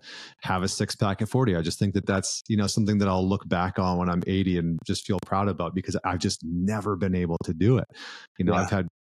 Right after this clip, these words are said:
Speaker 1: big biceps and big shoulders and chest and legs and all that type of, but I just never had a six pack. And so, um, I think there's something about that, uh, that sacrifice that feels meaningful to,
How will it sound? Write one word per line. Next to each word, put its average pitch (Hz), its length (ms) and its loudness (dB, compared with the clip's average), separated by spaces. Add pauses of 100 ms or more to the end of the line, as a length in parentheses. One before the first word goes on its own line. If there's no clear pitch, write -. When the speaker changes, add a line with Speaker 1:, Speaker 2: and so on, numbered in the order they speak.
(180)
Speaker 1:
big 143 200 0
biceps 123 720 0
and 104 140 0
big 117 220 0
shoulders 120 600 4
and 98 160 2
chest 107 480 -2
and 104 160 6
legs 107 380 2
and 104 140 4
all 104 80 4
that 104 140 0
type 110 100 2
of, 101 140 0
but 95 80 0
I 92 60 2
just 92 200 -2
never 98 300 4
had 90 160 0
a 80 40 -2
six - 280 -4
pack. 82 260 -2
And 92 100 -2
so, 90 280 0 (680)
um, 87 420 0 (140)
I 101 100 0
think 98 320 0
there's 95 200 0
something 92 340 0
about 85 420 -2 (380)
that, 87 540 -2 (880)
uh, 80 460 -2 (280)
that 107 200 -2
sacrifice 92 640 -2
that 95 160 -2
feels 98 260 2
meaningful 92 420 2
to, 87 220 -2